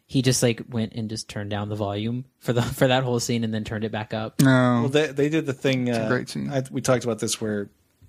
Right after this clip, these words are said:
Speaker 3: we, they showed us the Romeo and Juliet, the Zeffirelli, like, sixties version
Speaker 2: Oh,
Speaker 3: where
Speaker 2: right.
Speaker 3: there's nudity. And they would just, they'd like,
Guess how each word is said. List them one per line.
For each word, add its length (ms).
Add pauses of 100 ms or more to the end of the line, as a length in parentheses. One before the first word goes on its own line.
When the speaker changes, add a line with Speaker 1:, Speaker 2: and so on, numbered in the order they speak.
(300)
Speaker 3:
we, 200
they 140
showed 180
us 80
the 100
Romeo 240
and 100
Juliet, 440
the 60
Zeffirelli, 760
like, 180
sixties 400
version 300
Speaker 2:
Oh, 300
Speaker 3:
where 140
Speaker 2:
right. 80
Speaker 3:
there's 180
nudity. 480 (280)
And 60
they 60
would 80
just, 340
they'd 180
like, 120